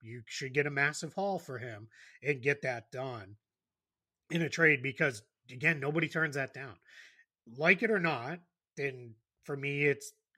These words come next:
I don't hate it. The way it works in the N B A is take the money when it's offered. Then if you're unhappy a year or two in, you ask for a trade. And you say, "I don't wanna be here anymore. Tra-, trade me, move, move me along."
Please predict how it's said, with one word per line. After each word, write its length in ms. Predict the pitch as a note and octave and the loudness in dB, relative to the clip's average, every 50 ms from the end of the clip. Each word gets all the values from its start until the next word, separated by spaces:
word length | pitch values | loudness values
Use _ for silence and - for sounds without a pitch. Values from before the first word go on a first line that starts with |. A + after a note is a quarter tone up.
| _ _ _ - | _ _ _ 2
I 100 | C3+ E3 | 4 4
don't 180 | E3+ C3 G#2+ - - - | 4 2 0 -8 -18 -12
hate 300 | - - C3 C#3+ D#3 C3 | -8 -4 -2 -2 -2 0
it. 300 | B2+ B2 D3 F#3 F#3 - _ _ _ _ _ _ _ | 0 2 2 0 0 -4 _ _ _ _ _ _ _
The 80 | - A2+ | -8 2
way 140 | B2 D#3 G3 | 8 8 8
it 100 | B3 A#3 | 8 8
works 260 | A3 A#3+ - - - | 4 -2 -2 -4 -6
in 80 | A3+ | -6
the 100 | A#3+ A#3 | -6 -6
N 100 | A#3 A#3 | -6 -6
B 100 | A3+ A#3 | -6 -4
A 240 | A#3+ A#3 A#3+ A#3+ A#3+ | -4 -4 -2 -4 -4
is 180 | A#3+ A#3 - - _ - | -6 -8 -12 -18 _ -8
take 200 | - D3+ C#3 - | -6 -6 -4 -2
the 60 | F#3 | 0
money 240 | F3 F3+ G3 G#3 A3 | 0 2 2 2 2
when 160 | A#3 A#3+ B3 | 0 -2 -4
it's 140 | B3 - A#3+ | -4 -2 0
offered. 480 | A3 G#3 G3 F#3+ - G3+ G3+ G3+ F#3+ - _ - - - - - - | 0 0 0 -2 -2 -2 -2 -2 -4 -6 _ -20 -20 -20 -20 -14 -4
Then 180 | B2 C3+ D3 D#3 | 0 2 2 2
if 100 | - - | 4 4
you're 140 | D#3+ E3+ | 4 6
unhappy 500 | E3+ E3 D#3 D#3+ D#3 D#3 D#3+ - D#3 C#3+ | 6 4 4 2 0 0 0 -2 -4 -6
a 40 | D3 | -4
year 220 | C3+ A#2+ A2 A#2 C3 | -4 -6 -6 -6 -4
or 80 | C#3 | -6
two 220 | C#3 - D#3+ C#3+ C#3 | -4 -4 -4 -4 -4
in, 160 | C3 C3+ C3+ | -4 -4 -6
you 80 | A#2+ | -8
ask 340 | G2 F#2+ G#2 A2+ B2 - - | -12 -10 -10 -8 -8 -10 -10
for 140 | - C3+ B2+ | -12 -12 -10
a 60 | B2 | -10
trade. 320 | - - G2 G2 F#2+ F#2+ G#2 _ _ _ - - - _ - | -10 -14 -16 -16 -20 -20 -20 _ _ _ -20 -20 -20 _ -14
And 80 | B2 B2 | -12 -10
you 80 | B2+ | -10
say, 320 | A#2 - C#3 C3 B2 A#2+ A2+ A2 _ _ | -6 -4 -4 -4 -4 -4 -8 -12 _ _
"I 120 | A2 A2+ C#3 | -6 -4 -2
don't 100 | D#3 D#3 | 0 0
wanna 140 | D3+ D3 | 0 0
be 160 | C#3 C3+ C#3 C#3 | 0 0 0 2
here 200 | C#3 C#3+ C3 C3 | 2 2 0 0
anymore. 360 | B2+ B2+ B2 B2 A#2+ A#2+ A#2+ | -4 -6 -8 -8 -8 -10 -10
Tra-, 240 | - - C3+ A#2 G#2+ - | -10 -12 -12 -14 -14 -14
trade 280 | - - C3 B2+ A#2+ A2+ | -10 -8 -8 -8 -8 -8
me, 160 | A#2 A2+ A2+ | -12 -12 -12
move, 300 | A2 A2+ A2+ A#2 G#2 G#2 | -12 -12 -12 -12 -12 -10
move 220 | B2 B2+ A#2+ A2 | -8 -8 -8 -10
me 100 | A2+ A2+ | -12 -14
along." 320 | G#2 G2+ G2 F#2 F2+ F2+ | -16 -16 -18 -20 -20 -20